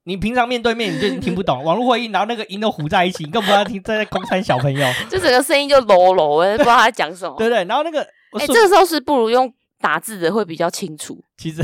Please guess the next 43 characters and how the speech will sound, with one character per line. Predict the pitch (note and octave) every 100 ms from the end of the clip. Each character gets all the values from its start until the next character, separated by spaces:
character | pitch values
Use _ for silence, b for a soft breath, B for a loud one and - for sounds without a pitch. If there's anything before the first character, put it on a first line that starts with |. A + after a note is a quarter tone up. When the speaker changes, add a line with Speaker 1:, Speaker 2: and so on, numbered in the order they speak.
| -
Speaker 1:
<laughs> | -
对， | - - E3 b b
然 | -
后 | C#4
反 | C4
正 | G3
原 | A3 C4+
本 | A3+ D#3+
可 | D#3+
能 | D3
十 | -
分 | F3 G3
钟 | F#3+
可 |
以 | F#3
解 | D#3+
决 | A#2+ B2
的 |
事 | C#3+ D3
情， | B2
就 | D3+
变 | E3+
成 | D3
二 | F3+
十 | C3
分 | C#3+
钟、 | C#3+ D3
半 | D#3
个 | C3+
小 | B2
时 | A#2+
才 |
能 | B2
解 | B2+ A#2
决， | A2
你 | B2
就 | F3
会 | -
觉 | E3
得 | C#3+
很 |
崩 | B2+ C#3+ D#3
溃。 | - C3+